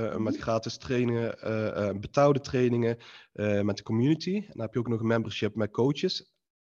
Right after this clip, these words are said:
Speaker 2: waarvan
Speaker 1: Ja.
Speaker 2: jij natuurlijk ook deel uitmaakt.
Speaker 1: Ja, ja, ja.
Speaker 2: Dat is een, een, een, dat is een membership, daar krijg je dus, eh, eh, hele mooie trainingen aangeboden. Je maakt deel uit van de community.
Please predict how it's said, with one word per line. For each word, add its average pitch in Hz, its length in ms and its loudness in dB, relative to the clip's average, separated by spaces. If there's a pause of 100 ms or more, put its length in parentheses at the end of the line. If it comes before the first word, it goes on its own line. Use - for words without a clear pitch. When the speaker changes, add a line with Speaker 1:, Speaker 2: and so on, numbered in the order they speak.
(120)
Speaker 2:
waarvan 104 360 0
Speaker 1:
Ja. 95 60 -2
Speaker 2:
jij 101 60 -2
natuurlijk 120 300 0
ook 131 160 2
deel 117 200 8
uitmaakt. 104 380 0
Speaker 1:
Ja, - 120 0 (220)
ja, - 280 -4
ja. 214 120 -6
Speaker 2:
Dat 113 220 -4
is 113 160 -2
een, 113 160 -2
een, 113 140 2
een, - 220 -4
dat - 180 -4
is 113 60 -4
een 120 140 4
membership, 156 580 4
daar - 160 -8
krijg 117 240 0
je 110 60 -8
dus, 110 240 0
eh, 104 200 -2 (100)
eh, 104 160 -2
hele 120 300 4
mooie 147 260 8
trainingen 139 520 2
aangeboden. 120 640 2 (340)
Je 104 80 -6
maakt 104 200 2
deel 143 160 8
uit 151 120 4
van 147 80 0
de 135 80 2
community. 127 600 2